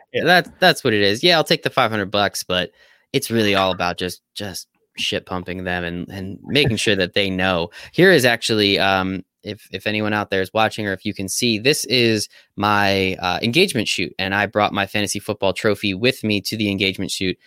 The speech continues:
Speaker 2: and, uh, that's why I'm the luckiest man in the world. Kate is pretty damn cool that she allowed me, not really allowed me, I was gonna do it anyway, but she was
Speaker 1: <laughs>
Speaker 2: fine with it. She thought it was funny. She got in the picture, so I appreciate her there. But Nick, this has been fantastic. At, it, it says it right there, at Sticks Picks.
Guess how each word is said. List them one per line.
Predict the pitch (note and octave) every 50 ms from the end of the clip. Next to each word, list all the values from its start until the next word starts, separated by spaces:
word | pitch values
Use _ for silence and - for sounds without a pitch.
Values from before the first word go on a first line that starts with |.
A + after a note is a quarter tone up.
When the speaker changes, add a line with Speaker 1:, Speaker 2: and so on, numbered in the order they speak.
| _ _ _
Speaker 2:
and, | - F#2 F2+ F#2
uh, | F2+ F2 F2 E2+ E2+ D#2+ E2+
that's | F#2+ F#2+ F#2 -
why | - F#2 F2+
I'm | F2+ F2 F#2
the | F2+ E2+
luckiest | E2+ F2+ F2+ F2+ - E2+ - -
man | F#2 F2
in | F2
the | F2 E2+
world. | F2+ F2 E2+ E2+ -
Kate | - G2+ F#2+ F2
is | E2+ F2
pretty | - _ - F#2+ F2+
damn | F#2 F2 F2 F2
cool | - - F#2+ F2+
that | F2 D#2+ -
she | - -
allowed | E2+ E2 F2+ F2 E2+ F#2
me, | G2+ F2+ E2+ F2 - - - - _ -
not | - D#3+
really | D3 A#2+ G#2
allowed | F#2 F#2+ G2 G2 G#2 G#2 F#2 F2+
me, | F#2+ F#2+
I | G2
was | F#2+ G2+
gonna | F#2+ G2
do | F#2 - - G2
it | F#2+
anyway, | G2 G#2+ G2+ F#2+ F2+ F2 F2+ F#2 F2+
but | - F#2+ F#2+ F#2+ B2 - - _ -
she | G3 G3+ B3+
was | A#3 F#3 -
Speaker 1:
<laughs> | -
Speaker 2:
fine | B2 A2 A2 A2
with | A2+ G#2+
it. | A2+ A2+ F#2
She | - F#3
thought | - F3 D#3 C#3+
it | C3
was | B2 A2+
funny. | - - A2+ G#2 G#2+
She | G#2 - B2
got | A#2 A2+
in | G2 F#2+
the | F#2
picture, | - G2 F2+ - - F2+ E2+
so | - F#2+
I | F#2
appreciate | F2+ - - F2+ - - F2+
her | F2 E2+
there. | F2 E2+ E2+ D#2+
But | - F#2 F2 - _ - - - - _
Nick, | - D3 D3+ -
this | - C#3 C#3
has | C#3 C3
been | B2+ B2+ A#2 A2
fantastic. | - - A#2 A2 G2+ - C3+ C3 C3 A#2+ - - C3+ B2 A#2+ - - -
At, | G2+ G#2 - - - - -
it, | - C3+ - - _ _ _ - _
it | - A#2 -
says | - - G3+ E3
it | D#3 -
right | B2 A#2+ A2 -
there, | - G2 G#2 G2+
at | - A#2+ B2 -
Sticks | - - G#2+ G2 - -
Picks. | - - G#2 F#2+ F#2+ - - -